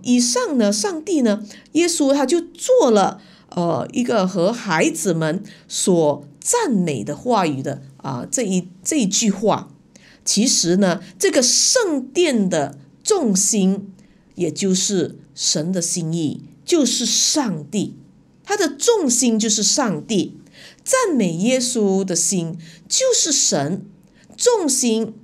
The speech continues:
也就是神。结果后来呢，耶稣在，呃，责备了这一些文士和这一些，呃，经学，啊，文士，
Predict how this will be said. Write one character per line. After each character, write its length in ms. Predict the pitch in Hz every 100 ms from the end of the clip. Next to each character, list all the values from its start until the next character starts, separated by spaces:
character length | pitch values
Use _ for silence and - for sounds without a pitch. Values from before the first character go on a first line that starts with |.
| _
也 240 | 208 196 151
就 200 | - 262
是 140 | -
神。 500 | 196 - 135 135 240 - - _ _ _ - _ _ _ _ _ _ _
结 140 | - 466
果 180 | 254
后 200 | 220 359
来 220 | 262 165 190
呢， 260 | 202 190 - - _ _ _
耶 200 | 262 359
稣 500 | 330 - 254 254 - - - _
在， 580 | - 254 226 190 151 - - -
呃， 480 | 170 147 101 76 - _ _ _
责 160 | - 190
备 260 | 247 427 262
了 300 | 165 - -
这 120 | - -
一 160 | 220
些 380 | 196 202 185 175
文 280 | 156 143 180
士 360 | - 254 208
和 540 | 165 165 143 143 156 - - -
这 140 | -
一 160 | 190 170
些， 480 | - 170 165 160 - -
呃， 320 | - 135 120 -
经 240 | - 226
学， 400 | 220 135 143 -
啊， 220 | 143 143 143
文 220 | - 151
士， 440 | 196 - 294 185